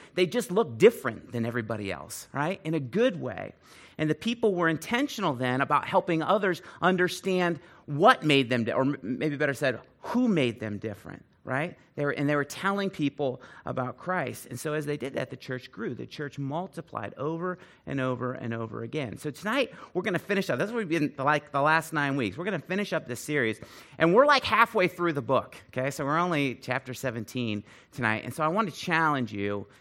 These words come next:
to read it, like, finish it. The book of Acts has so many,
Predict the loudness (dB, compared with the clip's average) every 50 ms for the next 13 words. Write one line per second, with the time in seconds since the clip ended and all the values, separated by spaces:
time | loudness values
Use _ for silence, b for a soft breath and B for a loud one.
0 | b b b b -8 -6 -4 -2 0 0 -2 -2 -4 -10 -14 -16 -18 -16 -12 -8
1 | -6 -6 -6 -6 -8 -12 -14 -16 -18 _ b b b b b b b -6 -4 -4
2 | -4 -4 -4 -2 -2 -2 -2 -2 -6 -8 -8 -8 -8 -10 -10 -8 -8 -8 -6 -6
3 | -4 -2 -2 -2 -2 -2 -2 -2 -2 -2 -4 -6